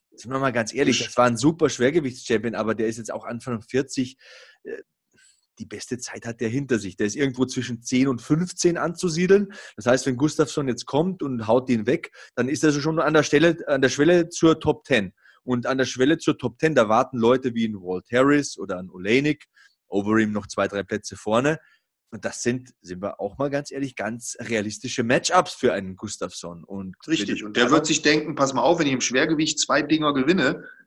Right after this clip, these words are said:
Speaker 2: dann bin ich schon ganz weit vorne. Und wenn dann noch zwei, drei Top-Athleten aufhören, kriege ich vielleicht doch nochmal eine Titelchance in relativ, relativ kurzer Zeit.“
Speaker 1: Ganz genau, weil, sind wir noch mal ehrlich,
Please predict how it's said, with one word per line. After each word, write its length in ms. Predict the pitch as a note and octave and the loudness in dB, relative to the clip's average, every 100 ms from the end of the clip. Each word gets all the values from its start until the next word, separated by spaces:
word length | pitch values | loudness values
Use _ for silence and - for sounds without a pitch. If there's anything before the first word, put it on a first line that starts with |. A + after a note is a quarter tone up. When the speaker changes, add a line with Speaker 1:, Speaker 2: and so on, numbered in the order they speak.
| _ | _
Speaker 2:
dann 160 | A#2 G#2+ | -10 -2
bin 140 | C3+ | 0
ich 140 | C#3 C3+ | 0 0
schon 340 | B2+ B2 A#2 | -2 -4 -6
ganz 320 | A2+ C3 E3 A2+ | 0 0 0 -2
weit 180 | A2 | -4
vorne. 300 | - A2+ A#2 - | -2 -4 -4 -4
Und 580 | C3+ D3 _ _ _ A#2+ | -8 -8 _ _ _ -2
wenn 140 | A#2+ | 0
dann 100 | B2 | 0
noch 140 | B2 - | -2 -4
zwei, 280 | - A#2+ | -2 0
drei 200 | C#3 C3+ | 2 2
Top-Athleten 600 | C3 D3 - C3+ C3+ C3 - | 2 0 2 0 0 -2 0
aufhören, 640 | E3+ F#3 A2+ A2+ D#3 E3 _ _ _ | -2 -2 -2 -2 -4 -10 _ _ _
kriege 200 | - C3+ | -8 -6
ich 60 | C3+ | -2
vielleicht 220 | C3 C3 | -2 -2
doch 120 | C#3 | -4
nochmal 260 | D3+ D3 D3 | -2 -2 -2
eine 80 | C#3+ | -4
Titelchance 640 | F3+ F3+ C3+ G#2+ G#2 G#2 | -6 -4 -2 -2 -6 -8
in 40 | |
relativ, 520 | G2 B2 C3 C3 - - - | -4 -2 -2 -8 -12 -20 -8
relativ 400 | A#2 D3+ D#3 D3 | -2 -2 -2 -8
kurzer 360 | - C#3+ C#3+ C3+ | -6 -6 -6 -8
Zeit.“ 240 | - G#2+ - _ _ - | -8 -10 -14 _ _ 0
Speaker 1:
Ganz 180 | B2+ | 2
genau, 180 | C#3 D#3 | 4 6
weil, 380 | C#3 A#2 - - _ _ _ _ | 6 4 0 -10 _ _ _ _
sind 340 | A#2 B2 D#3+ | -4 2 4
wir 280 | D#3+ E3 E3 | 6 6 4
noch 280 | C3 B2+ E3+ | 2 4 4
mal 180 | G3+ G#3 F#3 | 6 4 6
ehrlich, 420 | F#3 G#3+ A#3+ - | 6 6 2 -4